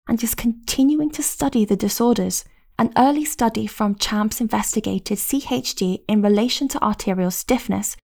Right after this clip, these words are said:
which is the loss of elasticity and consequent stiffening of artery walls. This creates a high risk of hypertension or high blood pressure and other serious problems like strokes, and children with C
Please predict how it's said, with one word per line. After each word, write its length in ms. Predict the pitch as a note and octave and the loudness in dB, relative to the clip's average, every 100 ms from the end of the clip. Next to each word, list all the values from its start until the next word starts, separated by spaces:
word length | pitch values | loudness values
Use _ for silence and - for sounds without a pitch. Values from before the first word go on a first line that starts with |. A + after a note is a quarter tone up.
| _ | _
which 220 | A3+ A3+ | -4 -2
is 80 | A3+ | -2
the 140 | - | 2
loss 340 | G3 G#3 C4+ - | 2 2 0 -4
of 140 | A3 | -2
elasticity 840 | G#3+ F#3+ G3+ - A#3 A3+ - A#3 - | 2 2 0 -2 -4 -4 -2 -2 0
and 180 | A3 G#3+ | -2 -2
consequent 640 | - C#4 - - A#3 A3 | -2 -4 -4 -4 -2 -2
stiffening 680 | - - C4+ A#3+ G3+ G3 F#3+ - | -4 -2 -2 -2 -2 -4 -4 -2
of 120 | G#3 | 0
artery 420 | G3 - G3 F3+ | -2 -2 -4 -2
walls. 460 | F#3+ G#3 G#3 - - _ _ _ _ _ _ _ _ | 0 -2 -4 -10 -16 _ _ _ _ _ _ _ _
This 200 | C4+ D4+ | -4 -2
creates 380 | - A3+ G3+ G#3 | -4 -4 -4 -4
a 40 | G3+ - | -6 0
high 140 | G#3 A#3 | 2 2
risk 340 | G3+ G3 - | 0 -6 -8
of 140 | G#3 - | -8 -4
hypertension 800 | - C4 - G#3 G#3 F#3+ F#3 - - | -4 -4 -6 -6 -4 -6 -8 -10 -10
or 120 | G#3+ | -8
high 220 | - F#3+ | -4 -4
blood 300 | F#3 G#3+ B3+ | 0 0 0
pressure 400 | - F#3+ - F3+ - _ | -2 -6 -6 -8 -10 _
and 160 | G#3+ G#3+ - | -6 -6 0
other 240 | C#4 C4+ | 0 2
serious 480 | B3+ - G#3 G3+ G3+ | -2 -2 0 0 -4
problems 480 | - G3 G3 G3+ G3+ - | -2 -2 -2 -4 -6 -4
like 200 | G#3+ G#3+ | -4 -4
strokes, 560 | - - B3+ - - - _ | -4 -2 -2 -2 -8 -12 _
and 200 | A3 G#3 - | -2 -2 -2
children 440 | - B3+ C4 D4 | -2 0 -2 -2
with 140 | B3+ | -2
C 260 | - - | -4 -6